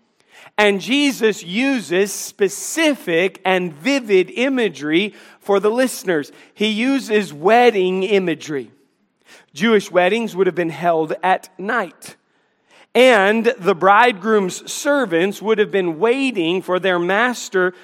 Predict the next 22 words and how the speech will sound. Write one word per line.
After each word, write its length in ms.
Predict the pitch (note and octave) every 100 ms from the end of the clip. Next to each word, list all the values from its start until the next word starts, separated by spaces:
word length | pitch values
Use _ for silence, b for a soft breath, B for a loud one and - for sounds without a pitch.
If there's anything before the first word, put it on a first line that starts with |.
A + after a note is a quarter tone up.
| B
to 200 | - G#3+
come 240 | - G3 F#3+
home 440 | F#3 A#3+ B3+ G3+
with 160 | F#3+ F#3
his 240 | F#3+ E3
bride, 560 | C3 G3+ C4 A3+ G3 F#3+
and 160 | F3+
the 60 | F3+
new 240 | G3 B3
husband 600 | F#3+ G#3+ C4 F3+ E3 F#3+
certainly 760 | F#3+ - C4 C#4 F3 E3 G#3 A3 B B
would 180 | F#3 G#3
not 300 | F#3+ A3+ B3+
have 180 | G#3+ G#3
been 300 | G#3 G3+ G3 B B B
waiting 720 | D3+ D3+ G#3+ C#4 B3+ F3+ G3
or 180 | G#3+ F3+
wanted 500 | E3 G3+ C4+ B3+ G3+
to 80 | F#3
be 160 | F#3
kept 480 | F3 - A3 C#4 -
waiting 600 | F3+ G3+ F3+ E3+ G3+ G#3+